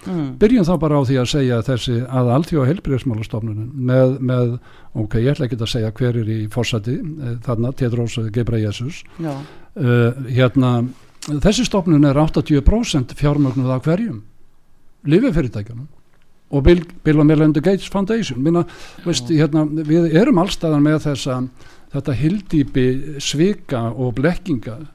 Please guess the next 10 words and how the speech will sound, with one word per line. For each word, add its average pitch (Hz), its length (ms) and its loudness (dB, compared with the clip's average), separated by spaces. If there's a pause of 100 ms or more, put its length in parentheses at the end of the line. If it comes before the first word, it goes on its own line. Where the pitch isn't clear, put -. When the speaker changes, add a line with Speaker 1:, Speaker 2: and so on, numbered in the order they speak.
(120)
Speaker 2:
sem, 120 260 -4
Speaker 1:
Mm. 135 80 -8
Speaker 2:
sem 127 160 -4
að 127 120 0
við 127 160 4
erum 127 140 2
með 147 220 2
í, 123 200 -4
í 120 40 -6
stjórnkerfi, 131 680 -4